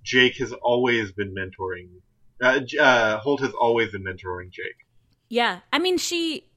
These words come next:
Speaker 2: it's, it's a point of bitterness for her in Thanksgiving in the first season.
Speaker 1: Yeah.
Speaker 2: Yeah.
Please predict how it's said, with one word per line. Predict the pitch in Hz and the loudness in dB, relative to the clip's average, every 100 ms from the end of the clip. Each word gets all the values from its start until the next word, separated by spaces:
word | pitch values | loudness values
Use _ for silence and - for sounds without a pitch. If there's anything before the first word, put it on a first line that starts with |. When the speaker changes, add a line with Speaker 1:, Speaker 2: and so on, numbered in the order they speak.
| _ | _
Speaker 2:
it's, | - 269 - | -4 -4 0
it's | 254 302 | 0 0
a | 277 | -2
point | - 302 | -2 0
of | 285 208 | 0 0
bitterness | 302 403 240 - | 0 2 2 0
for | - 220 | -4 -2
her | 220 220 | -2 -2
in | 214 | -2
Thanksgiving | 226 226 - 302 254 175 185 | -4 -4 -2 -2 0 -2 -4
in | - 220 | -4 -4
the | |
first | 220 226 - | -2 -4 -4
season. | 311 311 202 160 185 - _ _ _ _ _ _ _ _ - | -4 -2 -4 -8 -12 -16 _ _ _ _ _ _ _ _ -4
Speaker 1:
Yeah. | 123 - | 0 0
Speaker 2:
Yeah. | 226 196 | 0 -2